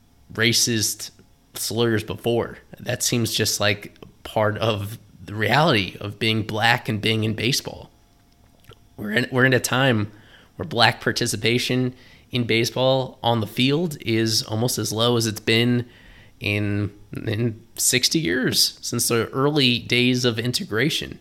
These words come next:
It's been trending down, and it has, uh,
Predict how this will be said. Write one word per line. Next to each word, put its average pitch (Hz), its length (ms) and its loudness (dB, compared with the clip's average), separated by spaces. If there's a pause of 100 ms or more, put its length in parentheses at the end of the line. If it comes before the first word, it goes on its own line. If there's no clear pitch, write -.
It's - 240 -8
been 110 460 -6 (360)
trending 117 360 -2
down, 117 380 2
and 107 180 -2
it 107 140 -2
has, 95 300 -2 (640)
uh, - 40 -12